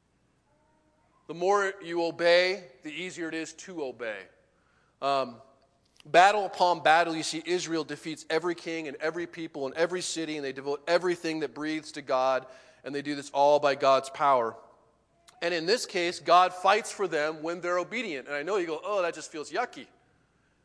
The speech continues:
Are you telling me that, you know, God only fights for those who are obedient? Mm, yes and no.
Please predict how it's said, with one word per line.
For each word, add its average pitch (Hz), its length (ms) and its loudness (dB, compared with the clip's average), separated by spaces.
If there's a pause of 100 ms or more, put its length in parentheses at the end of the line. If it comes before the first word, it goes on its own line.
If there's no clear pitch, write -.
Are 147 60 -10
you 165 80 -8
telling 190 320 2
me 190 120 0
that, 165 200 2 (100)
you 156 120 -6
know, 139 300 -2 (1040)
God 170 300 8
only 180 240 0
fights 175 320 2
for 165 140 -10
those 170 240 -4
who 165 80 -6
are - 20 -4
obedient? 170 460 -6 (100)
Mm, 220 220 -12
yes 214 180 -4
and 208 100 -10
no. 165 240 -6